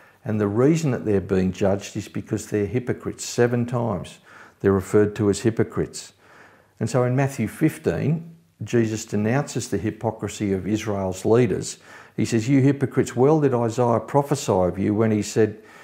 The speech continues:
'This people honours me with their lips, but their heart is far from me. In vain do they worship me, teaching as doctrines the commandments of men.'" That's a quote from Isaiah twenty-nine, verse thirteen. So a hypocrite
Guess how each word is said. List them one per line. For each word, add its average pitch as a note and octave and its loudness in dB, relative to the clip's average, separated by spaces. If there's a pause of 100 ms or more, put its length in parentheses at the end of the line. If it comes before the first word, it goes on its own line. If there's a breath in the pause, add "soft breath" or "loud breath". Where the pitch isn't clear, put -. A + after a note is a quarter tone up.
(140 loud breath)
'This C3 -2
people A#2 0
honours C3 2
me A#2 2
with G2+ 0
their G2 4
lips, B2+ 0
but - -12
their G#2 0
heart B2 -6
is F#2+ -6
far F#2+ -2
from C3 0
me. - -4 (720 soft breath)
In A2 2
vain A#2+ 4
do A#2+ 4
they G#2+ 4
worship C3 2
me, G2 -4
teaching C3 0
as F#2+ 0
doctrines - -2 (360 loud breath)
the G#2+ -4
commandments A2 2
of F#2+ -2
men.'" G#2+ -2 (320 soft breath)
That's - -8
a G#2 -6
quote G2+ 0
from G2+ -6
Isaiah G2 -2
twenty-nine, G2 -4
verse G2 0
thirteen. G#2 0 (720 soft breath)
So C3 0
a B2+ 2
hypocrite A#2 0